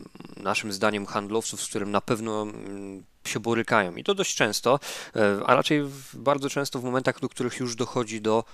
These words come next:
finalizacji, czyli do tego ostatniego etapu, w którym klient ma powiedzieć to ceremonialne tak lub nie.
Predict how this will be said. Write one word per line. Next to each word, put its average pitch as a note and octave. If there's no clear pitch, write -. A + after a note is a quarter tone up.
finalizacji, A2
czyli G#2+
do G#2+
tego A2
ostatniego A#2
etapu, G#2
w -
którym -
klient A#2
ma G#2+
powiedzieć F#2+
to -
ceremonialne G2
tak C#3
lub A2+
nie. F#2+